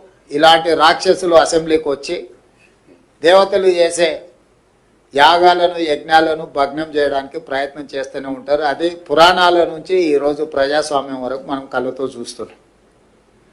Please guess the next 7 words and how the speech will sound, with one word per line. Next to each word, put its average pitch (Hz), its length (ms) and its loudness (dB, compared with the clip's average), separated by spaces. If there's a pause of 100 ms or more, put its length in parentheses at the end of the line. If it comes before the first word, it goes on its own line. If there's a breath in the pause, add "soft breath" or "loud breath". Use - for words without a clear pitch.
(160)
కాబట్టి 208 340 6 (100)
అలాంటి 196 400 6
వాళ్ళ 190 200 8 (120)
గురించి 180 300 -4 (100)
మనము 160 280 -2 (1200)
వాళ్ళ 147 180 2 (120)
మాటలు, 170 340 2